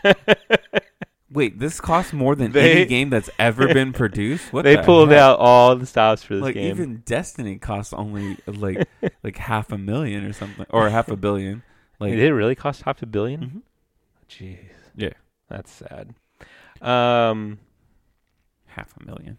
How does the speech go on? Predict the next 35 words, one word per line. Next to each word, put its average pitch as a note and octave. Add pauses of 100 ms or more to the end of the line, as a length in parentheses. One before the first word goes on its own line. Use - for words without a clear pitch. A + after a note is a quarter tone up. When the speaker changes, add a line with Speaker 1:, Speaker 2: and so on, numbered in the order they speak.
(120)
Speaker 2:
<laughs> -
If A#2+
it A2+
only -
costs -
five -
hundred -
thousand. - (300)
That's -
funny. - (160)
Um, A2
anyways, G#2+ (120)
yeah. - (220)
Speaker 1:
<laughs> G#2+ (880)
And D3
it C#3
had C#3+
a C#3
staff B2+
over, B2+ (200)
it -
was C#3+
about E3
over D3+
a D3
hundred D3
people C3
involved A2
in A2
the, G#2
in G#2+
the G2+
game. G2 (140)
Speaker 2:
Makes F2+
sense. G#2